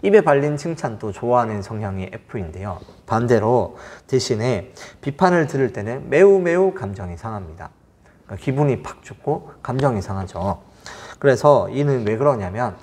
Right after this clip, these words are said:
관계가 멀어졌다는 의미로 받아들여지기 때문입니다. F 같은 경우는, 어, 비판을 하게 되면은 너와 관계가 이미 끊어졌다,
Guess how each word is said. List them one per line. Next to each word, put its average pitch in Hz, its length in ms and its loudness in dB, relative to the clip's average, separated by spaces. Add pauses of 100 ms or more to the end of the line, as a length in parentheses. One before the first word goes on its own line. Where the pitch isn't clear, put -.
(240)
관계가 143 600 2
멀어졌다는 120 640 4
의미로 95 440 -8
받아들여지기 107 800 -8
때문입니다. 104 560 -6 (380)
F 160 200 -2
같은 131 260 0
경우는, 104 380 -4 (520)
어, 113 280 -8
비판을 151 400 2
하게 120 160 0
되면은 104 500 -6
너와 127 280 4
관계가 117 480 -4
이미 127 420 -6 (380)
끊어졌다, 110 640 -2